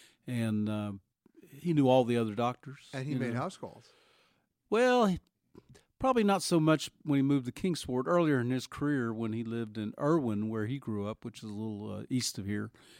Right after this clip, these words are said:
Speaker 1: he actually did make house calls back then.
Speaker 2: Yeah.
Speaker 1: And, uh, not so much in Kingsport. Uh, he was a surgeon, both general surgeon and thoracic surgeon, so he was, tried to do as much surgery as possible.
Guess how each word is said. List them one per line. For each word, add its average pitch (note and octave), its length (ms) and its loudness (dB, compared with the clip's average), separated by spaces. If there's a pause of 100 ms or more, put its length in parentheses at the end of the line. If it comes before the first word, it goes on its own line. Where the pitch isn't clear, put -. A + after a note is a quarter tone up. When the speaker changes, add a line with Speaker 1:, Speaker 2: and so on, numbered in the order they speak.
(120)
Speaker 1:
he C#3 200 2
actually A#2+ 240 -2
did C#3 240 0
make G#2 180 -8
house G2 300 -8
calls G#2 360 -8
back A2 280 -10
then. A2 260 -10 (160)
Speaker 2:
Yeah. D3+ 420 -16
Speaker 1:
And, G#2+ 240 0
uh, A2 140 -2
not F3 240 -4
so E3 160 2
much B2+ 300 4
in G#2+ 100 -2
Kingsport. B2+ 640 -4 (200)
Uh, A2+ 260 -4 (520)
he F3 220 2
was A#2+ 180 2
a A2 60 -4
surgeon, A#2+ 580 4
both A2 240 0
general A#2+ 320 4
surgeon G#2+ 500 -2
and G2 240 -4
thoracic G#2 480 -2
surgeon, A2 540 -6
so A2+ 380 -6
he A#2+ 160 -4
was, A2 280 -10 (400)
tried D3+ 220 0
to C3+ 60 -4
do B2 100 4
as A#2 100 6
much A#2 180 4
surgery C3+ 460 2
as F#2 120 -8
possible. G2 460 -8